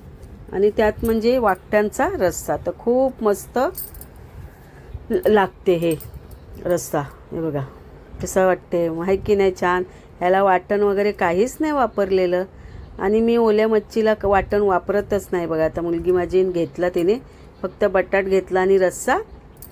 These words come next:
भातावर तिने, आणि तिला पण खूप आवडतो इंद्रायणी भात.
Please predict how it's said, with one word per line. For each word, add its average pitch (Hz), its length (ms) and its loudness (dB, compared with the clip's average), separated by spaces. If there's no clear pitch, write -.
भातावर 175 560 2
तिने, 170 200 0
आणि 175 200 -2
तिला 196 180 4
पण 196 240 -2
खूप 190 220 -4
आवडतो 147 480 0
इंद्रायणी 151 540 0
भात. 131 180 -4